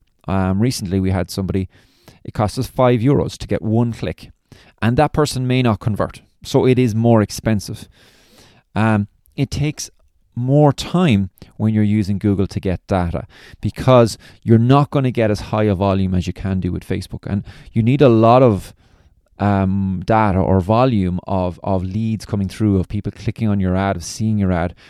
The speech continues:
to be sure of what's happening. It's just like, if you think about it this way, if you do a research project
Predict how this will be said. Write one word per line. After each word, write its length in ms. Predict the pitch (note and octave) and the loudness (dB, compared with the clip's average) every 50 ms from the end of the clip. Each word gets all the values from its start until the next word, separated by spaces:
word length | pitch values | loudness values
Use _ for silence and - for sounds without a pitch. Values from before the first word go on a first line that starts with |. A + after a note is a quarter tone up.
| - - - - | -20 -20 -14 -8
to 100 | - C3+ | -8 -6
be 300 | - C#3+ D3+ D#3+ - - - | -4 -4 -6 -6 -8 -10 -12
sure 720 | - - - - - F3+ F3+ E3 C3+ A2+ G#2+ G#2+ G2 - _ _ _ _ _ _ _ | -10 -8 -6 -2 2 4 6 8 8 8 6 6 2 -2 _ _ _ _ _ _ _
of 200 | - G2+ G2+ F2+ | -4 -2 -2 -2
what's 320 | G2+ G#2 A2+ G#2 G2+ - - | -2 -2 -2 -2 -2 -4 -8
happening. 420 | - A2 G#2 - - E2+ E2 - - | -6 -6 -6 -4 -4 -6 -6 -6 -8
It's 200 | B2+ - - - | -10 -10 -10 -10
just 200 | - A3 - - | -8 -8 -4 -2
like, 160 | D3 B2 - | -2 -2 -2
if 80 | A2+ | -4
you 60 | G#2 A2 | -8 -6
think 180 | - D3 - | -6 -6 -4
about 140 | A#2 A#2 G2+ | -2 -2 -2
it 60 | F#2+ | -2
this 180 | A2 G#2+ - - | -4 -8 -6 -4
way, 80 | F#2+ | -6
if 80 | E2+ E2+ | -4 -4
you 60 | B2+ | -2
do 100 | C#3 D3 | 0 0
a 60 | A#2 | 2
research 420 | F#2+ G#2 C3 - - G2 F2 - - | 2 0 0 -2 -2 -6 -6 -6 -4
project 400 | - G2+ F#2+ - D#2 D2+ - | -4 -4 -4 -2 -4 -8 -10